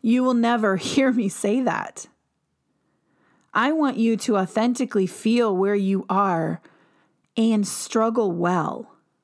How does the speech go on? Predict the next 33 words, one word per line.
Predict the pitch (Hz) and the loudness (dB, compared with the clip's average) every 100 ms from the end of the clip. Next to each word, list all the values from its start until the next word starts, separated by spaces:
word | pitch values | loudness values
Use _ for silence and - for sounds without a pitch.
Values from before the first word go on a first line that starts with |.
| _ _ _ _ _ _ _ _ _ _ _ _ _ - - | _ _ _ _ _ _ _ _ _ _ _ _ _ -20 -10
You | - 262 | 0 0
can | 294 277 220 | 2 0 0
be | 202 | 0
present | 170 - - 202 220 208 160 - - - _ _ _ | -4 -10 -6 -2 -2 -2 -4 -6 -12 -16 _ _ _
and | - 190 185 | -2 0 2
not | 196 226 - | 2 0 -4
just | 196 185 - - | -2 -2 -2 -10
check | - 214 - | -4 -2 -2
out, | 190 196 165 - - - _ _ _ _ _ _ | -2 0 -2 -6 -14 -14 _ _ _ _ _ _
'cause | 214 190 | -2 0
there | 208 240 | 0 2
are | 226 | 0
days | 185 202 208 208 185 | 0 0 2 0 0
where | 170 | 0
I'm | 180 185 | 2 0
like, | 180 175 170 - _ _ _ _ _ | 0 0 -2 -8 _ _ _ _ _
"Dude, | 226 214 | -2 0
just | 185 220 - | 0 -4 -2
let | 214 214 | -2 -2
the | 196 | -4
cartoons | 185 165 - 180 170 | -2 -2 -2 -2 0
roll. | 165 170 170 190 - | 0 0 -2 -4 -8
Sure, | - 220 180 | -4 0 0
watch | 180 202 214 | 2 -2 -2
one | 220 208 | -2 0
movie | 208 196 196 | 0 0 0
and | 185 | 0
then | 180 180 | 0 2
watch | 180 175 - | 0 -2 -4
the | |
next | 175 165 - 170 | -2 -2 -4 -4
one | 165 | -2
because | 165 175 180 | -2 -2 -4